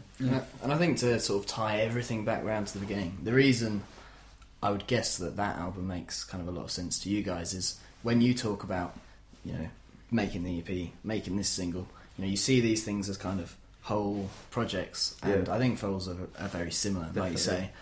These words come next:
Speaker 3: Definitely.
Speaker 2: Total Life Forever was just a singular
Speaker 3: Yeah.
Speaker 2: thing,
Speaker 3: Yeah.
Speaker 2: and, like, everything within it works as one body of work.
Speaker 3: Too
Speaker 2: And, like,
Speaker 3: right, yeah.
Speaker 2: I think that's probably why, to you guys, you kind of connect with it.
Speaker 3: Yeah.
Speaker 2: Because it's what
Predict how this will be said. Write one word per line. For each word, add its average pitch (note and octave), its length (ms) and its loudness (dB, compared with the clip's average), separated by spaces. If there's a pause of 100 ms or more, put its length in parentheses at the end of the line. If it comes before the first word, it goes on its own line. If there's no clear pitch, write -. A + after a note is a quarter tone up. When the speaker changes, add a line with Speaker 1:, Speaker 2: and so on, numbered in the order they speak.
(120)
Speaker 3:
Definitely. G2+ 200 -6
Speaker 2:
Total C3 220 8
Life A2 160 4
Forever F#2 400 0 (280)
was G2+ 200 -2
just - 420 0
a F#2 180 -2 (680)
singular F#2 580 -2 (220)
Speaker 3:
Yeah. A2 200 4
Speaker 2:
thing, F#2+ 280 0 (240)
Speaker 3:
Yeah. A2 260 0
Speaker 2:
and, G#2 100 0
like, E2+ 140 0
everything G2+ 300 -4
within G#2 280 -2
it F2+ 120 -4 (560)
works - 600 -4 (120)
as F#2+ 160 -4
one G2+ 160 0
body F2+ 280 -4
of E2 140 -6
work. F#2 380 -4
Speaker 3:
Too - 180 -2
Speaker 2:
And, G2+ 100 4
like, A2 100 -2
Speaker 3:
right, G2+ 100 -8 (120)
yeah. G#2 60 -4 (180)
Speaker 2:
I F#2+ 80 -4
think F2 260 -2
that's F#2 160 -4
probably G2+ 400 -2 (840)
why, G#2+ 460 4 (1080)
to A2+ 120 0
you C3 160 8
guys, G#2 360 6
you G#2 80 0
kind G2+ 160 -2
of G2+ 80 -6
connect A2 220 -2
with F2 140 -4
it. E2 100 -2 (140)
Speaker 3:
Yeah. A#2 220 0 (120)
Speaker 2:
Because G2+ 220 -2
it's - 180 -6
what G#2+ 240 -2